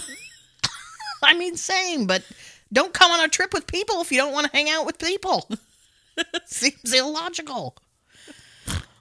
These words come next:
Well, we then see Ben make his way up to her. The two sit there awkwardly, not talking for a moment before awkwardly kissing each other.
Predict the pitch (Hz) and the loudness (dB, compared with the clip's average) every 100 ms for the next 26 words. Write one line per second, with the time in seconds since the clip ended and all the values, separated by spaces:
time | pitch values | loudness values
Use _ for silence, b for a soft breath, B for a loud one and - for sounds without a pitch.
0 | _ 240 247 262 285 330 285 180 196 247 | _ -4 -2 -4 -2 -2 -2 0 0 2
1 | 233 214 - 214 190 175 - 185 233 - | 2 0 0 -4 0 -2 0 0 0 -4
2 | 180 127 127 202 170 - 226 220 - 214 | -4 -2 -4 -4 -6 -4 -4 -4 -4 -4
3 | 180 160 - 220 233 - 156 139 143 175 | -2 -4 -4 -4 -4 -4 -6 -4 -4 -2
4 | 156 160 165 165 - 160 - 147 139 135 | -4 -4 -4 -4 -4 -8 -6 -4 -4 -2
5 | 151 - 160 160 - 131 160 - - 139 | -4 -4 -6 -6 -4 -2 -2 -4 -6 -8
6 | - 165 175 196 233 - 339 - 339 190 | -6 -6 -2 -2 -2 -4 -2 -2 0 0
7 | 151 147 127 71 65 | 0 -2 -2 -4 -8